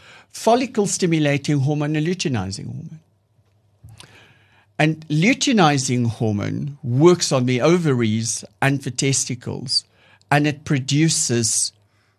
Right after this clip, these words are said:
testosterone. But in that process, we have metabolic pathways that include five different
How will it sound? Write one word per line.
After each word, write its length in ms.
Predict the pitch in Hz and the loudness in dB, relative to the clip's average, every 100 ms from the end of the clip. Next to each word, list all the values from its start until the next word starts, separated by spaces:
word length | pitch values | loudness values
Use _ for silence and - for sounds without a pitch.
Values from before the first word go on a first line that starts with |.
| _ | _
testosterone. 760 | - 151 - 180 185 - - - _ _ _ _ _ _ _ _ _ _ - | -2 0 0 0 0 -4 -10 -14 _ _ _ _ _ _ _ _ _ _ 0
But 200 | 185 - | 0 2
in 200 | 233 311 | 0 2
that 280 | 403 330 - | 2 0 2
process, 720 | 190 185 185 - 87 110 - | 4 4 4 -2 -4 -6 -8
we 440 | 151 156 147 226 233 | -8 -4 0 2 2
have 360 | 170 185 185 | 2 2 0
metabolic 640 | 175 175 170 165 226 269 - | -2 -2 0 0 0 -4 0
pathways 680 | 196 208 - 147 131 131 131 - - - - | 2 2 -2 -2 0 0 -4 -14 -20 -20 0
that 300 | 175 190 - - | 2 2 -6 -4
include 640 | 196 190 - 214 208 - | -4 -4 -2 0 0 -4
five 640 | - - 226 233 262 - - 131 | -8 2 4 4 0 -4 -4 4
different 720 | 185 214 - 117 113 127 - | 4 4 -2 -2 -2 -6 -12